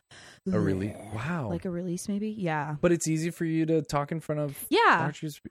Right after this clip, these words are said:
Speaker 2: I think
Speaker 1: Always?
Speaker 2: it's
Speaker 1: It's always been easy?
Speaker 2: Um,
Speaker 1: It was
Speaker 2: for
Speaker 1: very
Speaker 2: the
Speaker 1: hard
Speaker 2: most
Speaker 1: for me
Speaker 2: part,
Speaker 1: starting off.
Speaker 2: I think so, yeah, for the most part, un-,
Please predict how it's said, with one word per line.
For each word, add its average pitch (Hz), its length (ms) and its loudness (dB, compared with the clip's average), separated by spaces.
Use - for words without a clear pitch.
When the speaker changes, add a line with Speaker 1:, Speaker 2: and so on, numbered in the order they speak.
Speaker 2:
I - 80 8
think 120 100 8
Speaker 1:
Always? 190 180 6
Speaker 2:
it's - 60 0
Speaker 1:
It's - 80 -8
always 151 280 0
been 160 120 -2
easy? 165 300 -4
Speaker 2:
Um, 339 600 4
Speaker 1:
It - 60 -4
was 147 160 0
Speaker 2:
for 117 80 -8
Speaker 1:
very 123 260 6
Speaker 2:
the 117 60 2
Speaker 1:
hard 120 140 6
Speaker 2:
most 110 100 0
Speaker 1:
for - 80 -4
me 107 60 0
Speaker 2:
part, 98 220 4
Speaker 1:
starting 104 260 0
off. 92 180 -4
Speaker 2:
I 285 80 0
think 427 180 -6
so, 359 140 -4
yeah, 294 260 2
for 277 160 -4
the 277 60 -2
most 247 240 -4
part, 214 260 2
un-, 240 160 -2